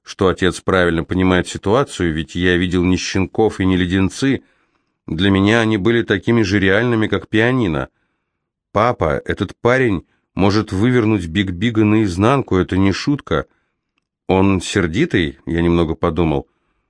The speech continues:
«Ну, вроде бы нет, но мне кажется, что он воинственный. Другие похожи на него?» «Очень похожи». «Ты что-нибудь слышишь?» Я кивнул.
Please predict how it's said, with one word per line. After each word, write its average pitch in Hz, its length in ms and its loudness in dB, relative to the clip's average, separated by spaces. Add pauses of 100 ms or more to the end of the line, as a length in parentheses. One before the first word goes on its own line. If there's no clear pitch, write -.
(200)
«Ну, 78 120 -4
вроде 90 300 0
бы 101 160 2
нет, 127 260 0
но 110 80 2
мне 98 160 2
кажется, 107 400 -2
что - 200 -4
он 98 160 2
воинственный. 80 840 -2 (560)
Другие 110 500 0
похожи 120 480 0
на 95 80 2
него?» 76 400 0 (540)
«Очень 101 440 2
похожи». 80 680 -2 (880)
«Ты 95 340 -2
что-нибудь 85 640 -2
слышишь?» - 640 -2 (460)
Я 90 180 2
кивнул. 92 540 -2